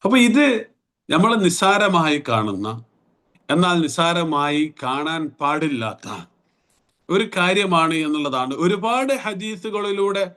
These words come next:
റസൂൽ സല്ലല്ലാഹു അലൈഹി വസല്ലമ നമ്മെ പഠിപ്പിക്കുന്നത്. റസൂൽ സല്ലല്ലാഹു അലൈഹി വസല്ലമയും സഹാബാക്കളും ഇങ്ങനെ നടന്നുകൊണ്ടിരിക്കുന്ന സമയത്ത് അവരുടെ അടുത്തുകൂടെ ഒരു മനുഷ്യന് പോയി. ഏ, നല്ല ഉഷാറില് എന്താണ് അദ്ദേഹം ഇങ്ങനെ,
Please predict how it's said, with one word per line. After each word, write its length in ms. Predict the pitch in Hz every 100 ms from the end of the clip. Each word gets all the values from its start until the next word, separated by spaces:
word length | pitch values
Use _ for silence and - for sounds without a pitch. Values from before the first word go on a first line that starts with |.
| _ _ -
റസൂൽ 240 | 156 202 214
സല്ലല്ലാഹു 640 | 208 190 185 180 175 165
അലൈഹി 400 | 147 170 185 190
വസല്ലമ 440 | 185 190 180 180
നമ്മെ 220 | 160 151
പഠിപ്പിക്കുന്നത്. 760 | 151 135 135 165 147 143 117 98 _ _ _ _ _ _ 120
റസൂൽ 220 | 120 185
സല്ലല്ലാഹു 340 | 185 180 185
അലൈഹി 120 | 180 175
വസല്ലമയും 440 | 175 170 170 170
സഹാബാക്കളും 600 | 165 139 160 165 170 170
ഇങ്ങനെ 320 | 156 156 151
നടന്നുകൊണ്ടിരിക്കുന്ന 880 | 143 135 147 160 165 156 143 120 135
സമയത്ത് 540 | 131 123 123 120 117 95 - _ _ _ _ _
അവരുടെ 260 | 127 160 165
അടുത്തുകൂടെ 540 | 143 131 127 165 151
ഒരു 100 | 135
മനുഷ്യന് 420 | 127 113 113 147
പോയി. 340 | 127 101 92 85 _ _ _ _ _ _ _ _
ഏ, 260 | 143 160 160
നല്ല 300 | 147 143 147
ഉഷാറില് 600 | 151 120 135 143 147 151
എന്താണ് 600 | 143 143 135 127 123 120
അദ്ദേഹം 360 | 117 131 127 139
ഇങ്ങനെ, 280 | 135 131